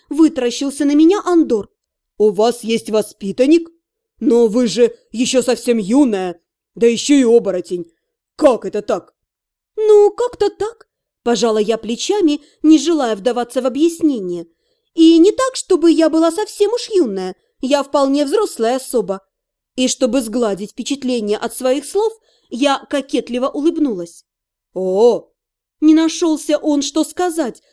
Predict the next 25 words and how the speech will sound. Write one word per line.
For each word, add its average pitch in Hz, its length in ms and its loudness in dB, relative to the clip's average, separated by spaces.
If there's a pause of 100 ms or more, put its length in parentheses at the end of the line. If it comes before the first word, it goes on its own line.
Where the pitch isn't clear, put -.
(140)
но 302 180 4
оттаял 339 640 -4
от - 200 -8
моей 262 360 2
улыбки 339 540 -2 (200)
и 302 140 2
поцеловал 311 640 -2
руку. 202 380 -10 (680)
«Эрелев?» 440 420 2 (500)
Я 254 220 -2
повернулась 277 640 -2
к - 100 -10
Лирелу. 185 520 -2 (640)
«Я 330 300 2
для 311 280 0
Эйларда 381 480 0
всё 480 180 -2
взяла. 277 460 -4 (500)
Ты 370 220 6
для 359 160 2
себя 403 300 0
ничего 339 320 2 (100)
не 427 80 2
будешь 302 300 0
покупать? 277 520 -6